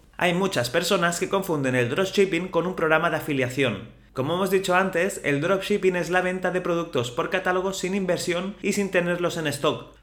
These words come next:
Lo haces desde tu propia tienda online o desde una plataforma cualquiera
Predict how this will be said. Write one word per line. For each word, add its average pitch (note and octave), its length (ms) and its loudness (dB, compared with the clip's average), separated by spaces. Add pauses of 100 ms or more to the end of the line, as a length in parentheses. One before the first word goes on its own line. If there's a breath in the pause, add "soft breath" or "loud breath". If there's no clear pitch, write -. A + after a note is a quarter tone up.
Lo C3 120 2
haces D3 240 0
desde A2 240 -4
tu G#2+ 160 -4
propia B2+ 360 2
tienda C3 240 0
online G3 400 0
o A#2+ 100 -2
desde A#2 240 0
una C3+ 180 2
plataforma C#3+ 560 0
cualquiera G3 560 2